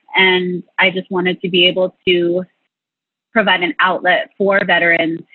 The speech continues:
who, we give preference to people who have already been diagnosed with P T S D, but we do offer sponsored memberships,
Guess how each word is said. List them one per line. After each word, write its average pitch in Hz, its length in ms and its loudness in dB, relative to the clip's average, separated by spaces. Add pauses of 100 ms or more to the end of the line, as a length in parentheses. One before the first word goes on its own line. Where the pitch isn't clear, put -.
(120)
who, 185 380 2 (220)
we 254 100 2
give 254 240 2
preference 226 440 0 (220)
to 208 320 2
people 214 300 -2
who 214 200 0
have 190 420 2 (320)
already 202 280 2
been 190 200 -2
diagnosed 180 500 -2
with 180 120 -6
P 185 220 -6
T 185 100 -2
S 165 200 0
D, 175 220 -6 (480)
but 190 160 0
we 208 140 2
do 202 300 2
offer 190 440 0
sponsored 185 480 -2
memberships, 180 560 -2